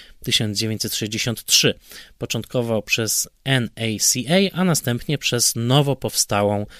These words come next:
nasa. Dokładnie o tym jest film Pierwszy krok w kosmos, który rozgrywa się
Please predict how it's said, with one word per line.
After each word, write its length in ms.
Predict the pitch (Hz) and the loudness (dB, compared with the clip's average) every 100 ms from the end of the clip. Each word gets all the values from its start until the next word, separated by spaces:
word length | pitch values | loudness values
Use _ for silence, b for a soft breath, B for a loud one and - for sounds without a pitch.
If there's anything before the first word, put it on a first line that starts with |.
| B B | B B
nasa. 520 | 113 117 110 - 107 - B B B B B B B B _ _ - | -2 2 4 4 2 -10 B B B B B B B B _ _ 0
Dokładnie 520 | 180 240 233 226 214 | 2 2 2 4 4
o 120 | 190 | 2
tym 220 | - 170 | 4 4
jest 300 | 139 139 - | 6 4 2
film 300 | - 151 139 | 4 4 4
Pierwszy 440 | - 127 120 - 120 | 2 2 2 0 -2
krok 280 | - 110 | 0 0
w 80 | - | -2
kosmos, 600 | - 190 196 135 110 - | 0 2 4 4 2 0
który 260 | - 120 120 | 0 0 2
rozgrywa 540 | 117 117 131 127 123 | 0 -2 2 2 4
się 300 | - - 117 | 2 4 0